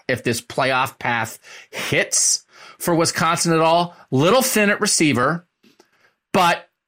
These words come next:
pretty good offensive line is Wisconsin. They already ha-, they always have an offensive line. And then they go to Ohio State in week four, and otherwise,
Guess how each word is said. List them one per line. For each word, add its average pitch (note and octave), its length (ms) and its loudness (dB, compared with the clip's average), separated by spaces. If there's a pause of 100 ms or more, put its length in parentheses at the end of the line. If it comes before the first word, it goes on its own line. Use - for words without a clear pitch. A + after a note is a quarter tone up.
(320)
pretty F#3+ 300 0
good E3+ 160 2
offensive D3 460 0
line B2+ 220 0
is B2 140 -2
Wisconsin. A#2+ 440 -4
They A2+ 80 0
already A2 180 0
ha-, A2 160 -2
they A2+ 100 0
always B2+ 220 2
have A#2 140 0
an G#2+ 60 -2
offensive G2 420 -4
line. E2+ 260 -4 (1600)
And C#3 220 0
then G3 500 4
they D#3+ 120 0
go C#3+ 140 0
to A#3+ 280 2
Ohio G3+ 260 2
State F3 300 0
in D#3 60 0
week C#3+ 200 0
four, D3 600 2
and C3+ 160 0
otherwise, C3+ 840 2